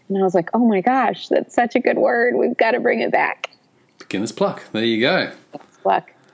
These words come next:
Speaker 2: I like it. So tell us a little bit of your backstory. So you've started this company, a design company, it's shoes, yeah? Or fashion in general?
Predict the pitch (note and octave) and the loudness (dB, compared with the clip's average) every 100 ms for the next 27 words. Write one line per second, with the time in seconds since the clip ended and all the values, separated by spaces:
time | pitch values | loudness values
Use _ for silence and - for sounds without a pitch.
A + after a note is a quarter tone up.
0 | _ _ - B2 C3+ C#3+ B2 G2+ C#3+ C#3 | _ _ -2 0 2 0 -2 0 0 0
1 | C3+ F#3+ G#3 F3 - C3+ C#3+ E3+ C#3 C3 | 0 0 2 0 0 0 2 2 2 0
2 | A#2+ A2+ C3+ D3 B2 - - G2 G#2+ C3 | 0 0 2 2 -2 -2 -6 -4 -2 -2
3 | A2+ A2+ G#2 - C3+ C3 A2 G#2+ - A2 | -2 -2 -4 -2 0 0 -4 -6 -4 -6
4 | G#2 G2+ G2 F#2+ F#2+ G2+ A2 G#2+ G2 F#2 | -4 -4 -4 -4 -4 -4 -2 -4 -6 -6
5 | F#2+ F#2 F2+ G2 G2+ - - C#3+ A2+ E2 | -6 -6 -6 -8 -10 -8 -4 0 0 -2
6 | F#2+ D3 - - F#2+ F2+ A#2+ - F#2+ F2+ | -4 -4 -8 -10 -8 -4 -4 -2 -4 -2
7 | G2 F2 E2 | -4 -6 -10